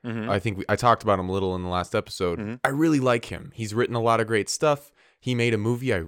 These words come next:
Speaker 2: really like called The Lookout.
Speaker 1: Oh, yeah, yeah, you
Speaker 2: Saying
Speaker 1: pointed
Speaker 2: it
Speaker 1: that out.
Speaker 2: again, 'cause
Speaker 1: Yeah.
Speaker 2: I just want,
Speaker 1: <laughs>
Speaker 2: I want someone to watch that movie, 'cause
Speaker 1: I'll
Speaker 2: no
Speaker 1: check
Speaker 2: one
Speaker 1: it out.
Speaker 2: has seen that movie. And it's got
Speaker 1: Yeah.
Speaker 2: Jo-, Joseph Gordon-Levitt in it. Like,
Speaker 1: Love
Speaker 2: come on.
Speaker 1: that guy.
Speaker 2: I know.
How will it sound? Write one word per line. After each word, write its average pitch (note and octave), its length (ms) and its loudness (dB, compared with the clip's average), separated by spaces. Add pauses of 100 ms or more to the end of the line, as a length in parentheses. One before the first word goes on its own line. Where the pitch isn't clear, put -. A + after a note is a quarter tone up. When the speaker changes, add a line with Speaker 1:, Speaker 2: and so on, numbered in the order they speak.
Speaker 2:
really G2+ 960 2
like F#2+ 460 2
called F#2 220 -2
The E2+ 80 -6
Lookout. F2+ 480 0 (240)
Speaker 1:
Oh, C3 160 6
yeah, A#2 240 4
yeah, G#2 180 0
you F#2 160 -4
Speaker 2:
Saying G2+ 180 2
Speaker 1:
pointed G2 100 0
Speaker 2:
it F#2 40 2
Speaker 1:
that F#2 100 0
out. - 20 -8
Speaker 2:
again, F2+ 300 0
'cause F#2 180 -4
Speaker 1:
Yeah. G2 60 2
Speaker 2:
I F#2 40 2
just F#2+ 220 -4
want, F#2 340 -2 (200)
Speaker 1:
<laughs> F3 220 -12
Speaker 2:
I - 40 2
want A#2 280 4
someone G#2+ 340 4
to F#2+ 60 2
watch F#2 300 2
that F2+ 160 -2
movie, F2 200 -4
'cause - 140 -12
Speaker 1:
I'll A2+ 60 -4
Speaker 2:
no A2+ 100 2
Speaker 1:
check D#3+ 60 8
Speaker 2:
one C#3+ 120 8
Speaker 1:
it C3+ 40 2
out. A2 60 0
Speaker 2:
has G2+ 140 -4
seen A2 200 0
that F#2 180 0
movie. F2+ 360 0
And B2 100 2
it's B2+ 100 0
got G#3 220 4
Speaker 1:
Yeah. - 60 -18
Speaker 2:
Jo-, G3+ 140 4
Joseph G#3 440 0
Gordon-Levitt G#3+ 420 2
in D#2+ 140 -8
it. - 100 -14
Like, A2 140 2
Speaker 1:
Love G2 80 0
Speaker 2:
come A#2 80 -2
on. G#2 60 2
Speaker 1:
that G2+ 120 0
guy. E2+ 240 -8 (480)
Speaker 2:
I G#2+ 180 0
know. A#3+ 480 -2